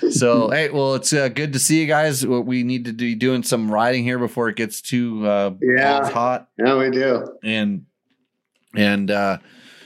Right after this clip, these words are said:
Speaker 1: hey, I was mountain biking. Actually, I went running up in your neck of the woods, uh, last week.
Speaker 2: Again? Oh.
Speaker 1: Or, yeah, I, I had to, I had to drop my, uh, my, uh,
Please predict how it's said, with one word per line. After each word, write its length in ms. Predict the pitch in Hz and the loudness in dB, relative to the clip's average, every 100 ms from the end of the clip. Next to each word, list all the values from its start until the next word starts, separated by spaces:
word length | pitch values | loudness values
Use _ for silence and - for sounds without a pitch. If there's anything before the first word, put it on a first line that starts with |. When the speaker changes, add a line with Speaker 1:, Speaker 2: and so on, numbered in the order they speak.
| - _ _ _ _ | -20 _ _ _ _
Speaker 1:
hey, 100 | 160 | 2
I 80 | 190 | 4
was 160 | 165 | 4
mountain 300 | 123 147 233 | 4 0 0
biking. 320 | 170 160 117 156 | 0 -2 -4 -4
Actually, 300 | 202 - 220 | 0 2 4
I 20 | |
went 180 | 196 120 | 2 2
running 380 | 104 156 233 | 0 0 0
up 160 | 156 - | -2 0
in 60 | 117 | 0
your 120 | 104 | 0
neck 220 | 104 98 | 0 -2
of 60 | 110 | 0
the 100 | 101 | 2
woods, 500 | 98 92 - - - 98 | 2 0 -2 -6 -10 -4
uh, 340 | 104 101 92 - | -2 0 -4 -8
last 320 | 104 107 98 | -6 -4 0
week. 300 | 113 95 - | 2 2 0
Speaker 2:
Again? 720 | - 127 131 156 294 320 - 139 | 0 2 2 2 4 2 0 -2
Oh. 500 | 160 311 262 110 - | 2 4 2 0 -4
Speaker 1:
Or, 160 | - 123 | -4 -2
yeah, 360 | 131 190 202 - | 0 0 0 -2
I, 160 | 127 123 | -4 -4
I 140 | 123 | -4
had 180 | 135 147 | -2 -2
to, 140 | 139 117 | -2 -4
I 80 | 135 | -4
had 140 | 156 | -2
to 60 | 127 | -2
drop 260 | 131 143 | -2 -2
my, 280 | 135 123 117 | -2 -2 -2
uh, 220 | 113 107 | -2 -2
my, 340 | 110 107 104 101 | -2 -2 -2 -2
uh, 280 | 95 95 | -2 -4